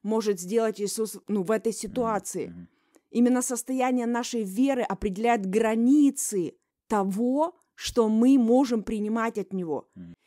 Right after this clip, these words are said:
Speaker 1: И вот именно когда мы сближаемся с Богом, Он в первую очередь и работает с состоянием нашей веры. Вот то, что мы говорили тоже в предыдущих подкастах,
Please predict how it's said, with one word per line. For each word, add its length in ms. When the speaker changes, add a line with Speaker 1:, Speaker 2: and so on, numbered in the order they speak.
Speaker 1:
И 100
вот 180
именно 260
когда 320
мы 120
сближаемся 800
с 100
Богом, 460
Он 140
в 80
первую 300
очередь 380
и 120
работает 580
с 40
состоянием 580
нашей 280
веры. 360
Вот 160
то, 80
что 160
мы 100
говорили 400
тоже 260
в 80
предыдущих 640
подкастах, 580